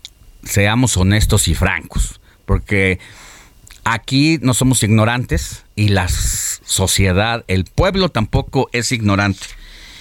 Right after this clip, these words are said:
Y lo que está ocurriendo con cada uno de los funcionarios federales es que están en campaña rumbo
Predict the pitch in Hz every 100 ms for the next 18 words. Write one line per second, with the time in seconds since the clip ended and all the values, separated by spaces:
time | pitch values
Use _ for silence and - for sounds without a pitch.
0 | - - - 175 165 156 208 185 196 196
1 | 202 196 - 147 139 190 185 175 170 170
2 | 147 107 - _ _ _ - 120 117 113
3 | 113 113 - - - 135 123 139 127 135
4 | 160 151 127 107 - - _ _ _ -
5 | 139 127 147 190 269 - - - - -
6 | - - 156 - 170 165 151 131 - -
7 | - 147 151 131 113 131 131 127 120 -
8 | _ _ - 104 131 120 120